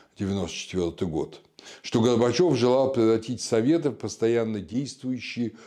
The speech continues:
органы управления. "Идея Горбачёва, — пишет Зубок, — поражала своим размахом. Вернуть российский коммунизм на исходную точку его прихода к власти,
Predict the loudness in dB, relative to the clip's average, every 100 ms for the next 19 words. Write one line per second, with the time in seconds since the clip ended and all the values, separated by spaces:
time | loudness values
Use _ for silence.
0 | -20 -4 2 2 0 -2 -2 -6 -4 -4
1 | -2 -6 -6 -8 -10 -18 -20 _ _ _
2 | _ _ _ _ _ _ _ -6 -2 2
3 | 4 4 4 4 2 0 0 2 4 2
4 | 0 -6 -20 _ _ -8 -8 -10 -6 -4
5 | -4 -8 -16 -20 _ _ _ _ -20 _
6 | 0 2 2 2 2 4 2 2 2 2
7 | 2 0 -2 -4 -8 -10 -14 -20 _ _
8 | -20 -20 -4 2 4 4 2 2 2 2
9 | 0 -4 -6 -6 -8 -4 -2 0 2 2
10 | 0 -4 -10 _ -20 -12 0 2 4 2
11 | 0 0 2 2 2 2 0 0 2 2
12 | -2 -2 0 0 -2 -2 -4 2 2 2
13 | -2 -2 2 2 2 -2 -12